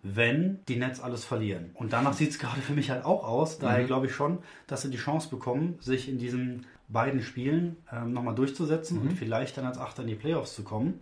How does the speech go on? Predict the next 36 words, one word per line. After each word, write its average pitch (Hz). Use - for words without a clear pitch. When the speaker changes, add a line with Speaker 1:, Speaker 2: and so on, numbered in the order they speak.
Speaker 2:
Mhm. 123
Speaker 1:
Ähm, 113
wir 117
können 165
uns 180
ja 143
gleich 139
gerne 156
mal 135
die 143
acht -
Spiele 123
ansehen, 135
gegen 117
Speaker 2:
Mhm. 117
Speaker 1:
wen 131
sie 127
halt 120
noch 113
spielen. 180
Dann 117
verteilen 127
wir 131
mal 120
Ws 143
und, 117
äh, 107
Ls. 127
Mal 123
Speaker 2:
Mhm. -
Speaker 1:
gucken, 180
äh, -
Speaker 2:
Loser. 285
Speaker 1:
wo 240
wir's -
dann, 190